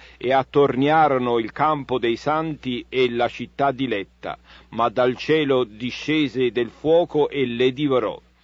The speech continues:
E il diavolo che le aveva sedotte fu gettato nello stagno di fuoco e di zolfo, dove sono anche la bestia e il falso profeta, e saranno tormentati giorno e notte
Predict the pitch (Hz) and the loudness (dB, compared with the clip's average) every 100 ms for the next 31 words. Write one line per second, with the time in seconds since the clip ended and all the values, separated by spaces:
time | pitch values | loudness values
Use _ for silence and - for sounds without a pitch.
0 | - _ - 117 110 120 143 143 135 131 | -20 _ -4 -4 -2 2 4 4 4 2
1 | 117 123 120 120 135 131 123 - 120 143 | 0 -2 -2 0 0 -2 -4 -4 -2 -2
2 | 147 _ 123 - 131 104 - - 143 135 | -2 _ -4 -2 -10 -2 -2 0 0 0
3 | 131 123 113 117 113 - 139 135 123 110 | 0 -4 -4 -4 -6 -2 -2 0 -2 -4
4 | 107 - 143 143 123 113 98 107 90 104 | -8 -4 2 2 0 -4 -4 -6 -10 -16
5 | - - 160 170 143 147 120 - - - | -16 -4 0 0 -2 -4 -4 -6 -20 -12
6 | - 147 139 - 170 165 147 151 151 131 | 0 2 2 0 -2 2 4 2 2 -2
7 | 127 123 135 165 - 165 151 - 135 123 | 0 2 2 0 -2 0 0 2 0 0
8 | - 127 123 - 127 123 123 110 85 - | 0 0 0 -2 -6 -4 -4 -4 -8 -10
9 | 78 - - - - 104 127 131 139 135 | -14 -14 -20 -12 -10 -4 0 2 2 2
10 | 127 117 - 127 120 127 123 135 139 127 | -2 -2 0 0 0 -4 -4 0 0 0
11 | - 107 90 143 143 113 104 101 - 117 | -6 -12 -2 2 2 2 -4 -6 -4 -4
12 | 110 117 151 147 - 127 | -2 0 0 -2 -4 -4